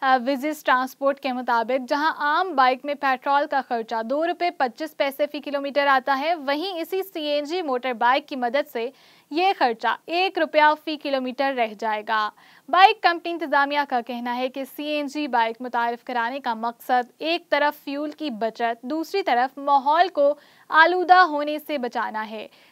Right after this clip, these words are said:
फीचर्स की बात करें तो कंपनी ने इस बाइक को मजबूत फीचर्स के साथ तैयार किया है।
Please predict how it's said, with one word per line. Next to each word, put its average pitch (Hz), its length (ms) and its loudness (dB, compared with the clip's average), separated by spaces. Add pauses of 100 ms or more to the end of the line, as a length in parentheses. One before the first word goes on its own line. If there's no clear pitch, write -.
(120)
फीचर्स 427 380 4
की 453 140 2
बात 320 280 6
करें 320 220 4
तो 339 120 -4
कंपनी 277 420 -4
ने 294 140 0
इस 294 140 -8
बाइक 233 280 -2
को 254 120 -8
मजबूत 247 440 -6
फीचर्स 262 460 -6
के 240 140 -8
साथ 233 240 0
तैयार 233 400 -4
किया 247 240 0
है। 254 320 0